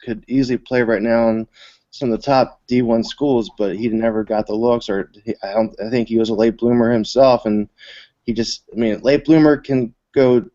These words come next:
many different ways. It can go for lacrosse, and it can also go for, uh, in the classroom. And so, um, just having them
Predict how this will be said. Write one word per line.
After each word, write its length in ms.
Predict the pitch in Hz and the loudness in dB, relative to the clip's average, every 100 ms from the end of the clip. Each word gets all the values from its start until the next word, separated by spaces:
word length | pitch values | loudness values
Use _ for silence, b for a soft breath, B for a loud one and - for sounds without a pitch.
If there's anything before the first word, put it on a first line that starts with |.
| _ _ _ _ _ | _ _ _ _ _
many 200 | 127 123 | -4 -2
different 240 | 123 117 | -4 -4
ways. 240 | 117 104 - | -2 -2 -4
It 20 | |
can 140 | 101 | -8
go 160 | 98 110 | -4 -4
for 160 | 110 98 | -4 -8
lacrosse, 540 | - 127 127 127 113 | -6 0 2 0 -2
and 100 | 101 | -8
it 40 | |
can 140 | 95 98 | -8 -4
also 300 | 107 113 98 | -4 -4 -6
go 240 | - 208 | -4 -4
for, 360 | 196 202 101 196 b b b b - | -4 -4 -4 -8 b b b b -8
uh, 240 | 92 92 - | -4 -4 -4
in 220 | 101 101 | -4 -4
the 100 | 101 | -4
classroom. 760 | - 123 127 123 78 71 73 - | -2 2 2 0 -6 -10 -10 -8
And 340 | 90 87 92 | -6 -8 -6
so, 380 | - 98 98 95 b b b _ _ | -2 0 0 -6 b b b _ _
um, 520 | - 95 95 92 80 - _ _ _ _ _ _ | -6 -2 -2 -4 -6 -12 _ _ _ _ _ _
just 460 | - 117 - - - _ _ - | 0 0 0 -8 -14 _ _ -2
having 380 | 127 117 117 | 0 4 4
them 480 | 113 113 110 107 107 | 6 6 4 0 -4